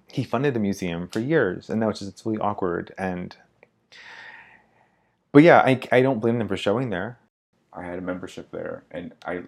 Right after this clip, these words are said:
Speaker 2: loved going to the Whitney. I
Speaker 1: Mm.
Speaker 2: loved their cafe. It was my WeWork.
Speaker 1: Uh-huh.
Speaker 2: You
Speaker 1: Oh,
Speaker 2: know,
Speaker 1: cool.
Speaker 2: they had great coffee.
Speaker 1: Yeah,
Speaker 2: The
Speaker 1: overpriced,
Speaker 2: balcony was
Speaker 1: but yeah.
Speaker 2: great. Um, it was overpriced,
Speaker 1: <laughs>
Speaker 2: still is. But I sent them an email and be like, "Please cancel my
Speaker 1: Mm-hmm.
Speaker 2: membership immediately."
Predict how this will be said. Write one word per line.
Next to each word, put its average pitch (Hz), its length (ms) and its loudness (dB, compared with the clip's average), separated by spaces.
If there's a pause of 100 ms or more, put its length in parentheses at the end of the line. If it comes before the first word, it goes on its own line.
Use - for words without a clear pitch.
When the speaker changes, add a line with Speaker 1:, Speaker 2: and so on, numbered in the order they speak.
Speaker 2:
loved 95 540 -2
going 90 220 -8
to - 140 -14
the - 80 -6
Whitney. 90 380 -10
I 90 80 -10
Speaker 1:
Mm. 87 140 -8
Speaker 2:
loved 90 400 -4
their 92 140 -10
cafe. 87 600 -10 (260)
It - 180 -8
was 92 260 -6
my 87 180 -6
WeWork. 85 440 -10 (340)
Speaker 1:
Uh-huh. 113 240 2
Speaker 2:
You 139 80 0
Speaker 1:
Oh, 139 40 2
Speaker 2:
know, - 100 0
Speaker 1:
cool. 147 80 8
Speaker 2:
they 120 60 6
had 90 140 2
great 87 220 -4
coffee. 101 580 -2
Speaker 1:
Yeah, 95 300 2
Speaker 2:
The 113 80 -4
Speaker 1:
overpriced, 104 80 0
Speaker 2:
balcony 95 400 2
was 90 100 -6
Speaker 1:
but - 60 -10
yeah. - 40 -12
Speaker 2:
great. 110 360 2 (460)
Um, 104 360 2
it 104 60 -6
was 101 180 -4
overpriced, 104 640 -2
Speaker 1:
<laughs> - 0 -
Speaker 2:
still 107 260 0
is. 107 300 -4 (640)
But 123 360 4 (120)
I 98 80 -6
sent 95 220 -14
them 92 100 -12
an 95 80 -8
email 147 200 -6
and 95 80 -10
be 87 60 -12
like, - 140 -14
"Please 104 160 -10
cancel 95 300 -12
my 85 180 -8 (180)
Speaker 1:
Mm-hmm. 101 380 -6 (640)
Speaker 2:
membership - 400 -12
immediately." 92 520 -12